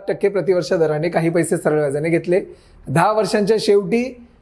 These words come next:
दहा हजार सहाशे रुपये व्याज दिले. बघा आता काय करायचं, पहिल्या तीन वर्षांसाठी चार टक्के, बघा, पहिल्या तीन वर्षांसाठी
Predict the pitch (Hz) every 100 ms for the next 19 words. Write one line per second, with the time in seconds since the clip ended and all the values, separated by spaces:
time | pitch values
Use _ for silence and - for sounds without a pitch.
0 | _ _ _ _ _ - - - 143 175
1 | 214 208 220 214 185 - 185 202 165 156
2 | 147 127 117 - _ - 170 180 160 156
3 | 156 147 127 120 - - - - - 190
4 | 214 240 240 233 208 208 180 180 214 185
5 | 180 127 123 - - - 143 127 - -
6 | - - - - 170 175 208 - 220 190
7 | 156 156 143 139 131 208 -